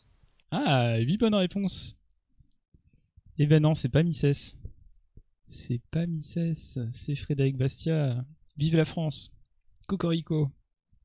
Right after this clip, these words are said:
Euh, très bien. Je vous propose qu'on regarde peut-être les scores toutes les,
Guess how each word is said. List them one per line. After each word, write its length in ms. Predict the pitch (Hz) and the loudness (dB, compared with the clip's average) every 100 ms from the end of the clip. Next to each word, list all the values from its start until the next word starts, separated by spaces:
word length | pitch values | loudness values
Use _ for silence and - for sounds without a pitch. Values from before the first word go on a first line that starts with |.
| _ _ _ _ _ _ _ _ - - - - - - - - _ _ _ _ | _ _ _ _ _ _ _ _ -20 -20 -20 -20 -20 -20 -20 -20 _ _ _ _
Euh, 520 | 139 123 123 123 123 123 | 0 4 6 6 6 4
très 260 | - 151 | 2 0
bien. 480 | 143 143 165 185 196 | 2 2 2 2 2
Je 100 | 147 | 2
vous 60 | 165 | 4
propose 340 | 208 214 359 | 4 4 4
qu'on 140 | - 180 | 6 6
regarde 260 | 165 180 | 6 4
peut-être 180 | - 208 | 2 4
les 100 | 180 | 2
scores 260 | - 214 - | 4 2 2
toutes 220 | 185 - | -4 2
les, 420 | 165 165 160 | 6 6 6